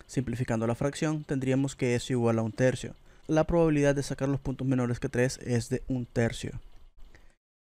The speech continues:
Ejercicio número dos. Se saca una carta de una baraja de cincuenta y dos cartas. ¿Cuántas cartas de trébol hay en una baraja? En ejemplos anteriores hemos visto que tenemos trece cartas por cada figura,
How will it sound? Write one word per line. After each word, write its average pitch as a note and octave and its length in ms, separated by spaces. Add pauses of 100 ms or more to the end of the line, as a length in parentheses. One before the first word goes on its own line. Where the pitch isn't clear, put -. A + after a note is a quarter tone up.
Ejercicio A#2 420
número A2+ 280
dos. C#3+ 300 (140)
Se - 180
saca C#3+ 240
una E3+ 160
carta C#3 360
de B2+ 100
una C3 160
baraja B2+ 400
de B2+ 100
cincuenta A2+ 380
y G2 40
dos G#2+ 200
cartas. B2+ 540 (440)
¿Cuántas C#3+ 340
cartas B2 300
de B2+ 100
trébol A#2+ 440 (180)
hay B2 240
en C3 160
una A2 160
baraja? B2 460 (160)
En C3 100
ejemplos D#3 300
anteriores C#3+ 340
hemos C3 200
visto C3+ 260
que A#2+ 320
tenemos C3 320
trece C3+ 260
cartas C3 360
por B2 160
cada A2 200
figura, D3 400